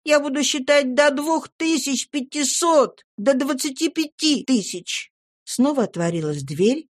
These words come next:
и Тетти Корем замолчала. Вошла крошка Дорит, и мистер Мигглс с гордым удовольствием вручил ей сундучок,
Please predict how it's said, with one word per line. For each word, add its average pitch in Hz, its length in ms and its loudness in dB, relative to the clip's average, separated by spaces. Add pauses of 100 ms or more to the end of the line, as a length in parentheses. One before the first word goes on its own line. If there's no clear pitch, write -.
и 202 100 0
Тетти 196 300 -2
Корем 330 480 0
замолчала. 254 920 -2 (360)
Вошла 269 440 2
крошка 294 500 -2
Дорит, 190 540 0
и 214 100 0
мистер 202 400 0
Мигглс 262 640 0
с 156 160 -6
гордым 180 680 2
удовольствием 233 880 0
вручил 214 480 0
ей 247 300 2
сундучок, 233 920 0